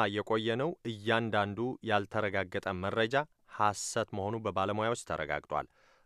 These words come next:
በዓለም የጤና ጥበቃ ድርጅትና በአሜሪካ የበሽታ መከላከያና መቆጣጠሪያ ማዕከል ሲዲሲ በወጡ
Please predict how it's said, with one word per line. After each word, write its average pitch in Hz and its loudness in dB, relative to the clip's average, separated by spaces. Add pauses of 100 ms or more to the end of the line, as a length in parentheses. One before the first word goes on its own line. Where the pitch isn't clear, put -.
በዓለም 98 2
የጤና 90 0
ጥበቃ 87 -4 (100)
ድርጅትና 104 -4 (460)
በአሜሪካ 98 -2
የበሽታ 95 0 (200)
መከላከያና 92 2 (120)
መቆጣጠሪያ 90 0
ማዕከል 90 0
ሲዲሲ 107 -2 (280)
በወጡ 98 2